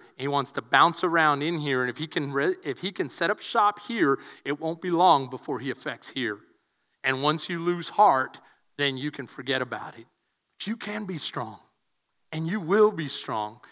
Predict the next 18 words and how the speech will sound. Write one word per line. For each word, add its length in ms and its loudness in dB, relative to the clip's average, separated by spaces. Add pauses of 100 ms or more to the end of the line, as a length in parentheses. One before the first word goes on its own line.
(160)
and 160 -2
you 120 -2
will 340 10
accomplish 760 -2
in 140 -10
God's 360 2
name. 300 -4 (520)
But 160 2
this 220 8
is 140 -4
the 100 2
key. 240 0
You're 240 -2
gonna 160 0
see 200 4
a 60 4
pattern 560 4 (100)
in 380 -2